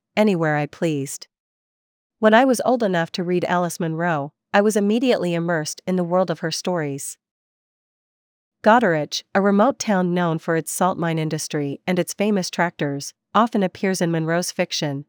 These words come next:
disguised as Wally or Tupperton. Somehow, in the turmoil of my adolescence and the alienation I felt as one of only a few Asians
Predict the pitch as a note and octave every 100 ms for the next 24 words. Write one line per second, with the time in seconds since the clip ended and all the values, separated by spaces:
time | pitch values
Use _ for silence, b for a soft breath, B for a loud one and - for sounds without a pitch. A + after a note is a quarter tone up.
0 | - F3 - F3+ D#3 D#3 D#3+ D#3 F3 F#3
1 | F#3 D3+ D3+ - F3 - F#3 E3+ D3+ D#3
2 | C#3 C#3+ _ _ _ _ _ _ _ _
3 | _ - - C#4 G#3+ D3+ C#3+ - A3 A3
4 | G#3+ C4 C#4 B3+ F#3+ E3 E3+ E3 F3 F3
5 | E3 E3+ - C#3+ C#3 - - G3+ G3 -
6 | G#3+ F#3+ E3 F3 - D#3 D3+ E3+ - G#3
7 | A3 F#3+ - F3 E3 F3+ F#3+ E3+ - A3+
8 | G#3+ F3 F#3+ F3 D3 D3